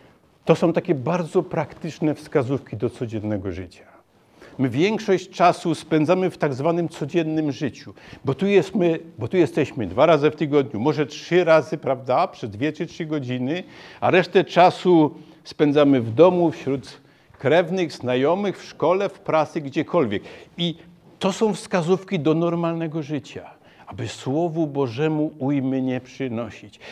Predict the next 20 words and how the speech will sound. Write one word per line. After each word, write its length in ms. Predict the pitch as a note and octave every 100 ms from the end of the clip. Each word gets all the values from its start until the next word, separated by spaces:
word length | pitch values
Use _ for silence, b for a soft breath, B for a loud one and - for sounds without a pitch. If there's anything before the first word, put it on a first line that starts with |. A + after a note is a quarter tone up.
| B
aby 260 | C3 D3+
nie 180 | D3 D3
dawać 440 | A#2+ E3 F3 F3+ -
przeciwnikowi 1200 | - D3+ - C3+ C3+ C#3+ - D#3+ D3+ C#3+ F3 - B B
żadnego 640 | A2 C3 C#3 D3+ E3 D3 D#3+
pola 480 | - D#3 D#3 C#3+ C#3
do 480 | C3 C3 B2+ - _
oskarżeń 720 | B2+ G#2+ - D#3 D#3 B2 D#3+ F3
i 60 |
wreszcie, 580 | A2+ D#3 D#3 - D#3 D3+ - B B B
aby 380 | - C#3+ D#3 C#3 - - - _ _ _ _
sam 440 | _ - - E3+ C#3+
Bóg 160 | F3+
był 240 | C3 C3+ E3+
uwielbiony, 600 | D#3 C3+ D3+ C3+ D3 B2
abyśmy 300 | B2+ C3+ -
byli 240 | D#3+ D#3+ E3 -
ozdobą 680 | D#3+ C3+ C3 F3 D3+ D#3+ D#3
Jego 320 | D3 C#3 C3
nauki. 500 | B2+ G2+ E2+ -